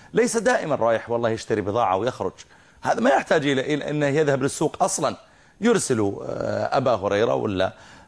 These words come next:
آه، أنس رضي الله عنهم ولا، ولا أحد، لكنهم لأجل أن يدعوا الناس، فهذا يؤيد إلقاء المحاضرات في الأسواق. ياسين، أسيل،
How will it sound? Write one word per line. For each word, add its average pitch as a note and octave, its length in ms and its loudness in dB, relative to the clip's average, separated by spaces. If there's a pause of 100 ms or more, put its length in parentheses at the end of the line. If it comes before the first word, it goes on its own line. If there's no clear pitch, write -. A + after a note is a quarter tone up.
آه، G#2+ 480 2
أنس A#2+ 340 -2
رضي G2+ 240 0
الله G2 180 0
عنهم G#2+ 220 0
ولا، G2 180 -4
ولا G2 280 0
أحد، F#2 180 -6 (360)
لكنهم C3 600 0
لأجل D#3 380 0
أن C#3 120 0
يدعوا A#2+ 260 0
الناس، E2 300 -6
فهذا B2 280 0
يؤيد C#3 540 0
إلقاء A#2 220 -2
المحاضرات G#2+ 520 -2
في - 80 -20
الأسواق. - 580 -6 (360)
ياسين، D#3 520 0 (1400)
أسيل، C#3+ 580 2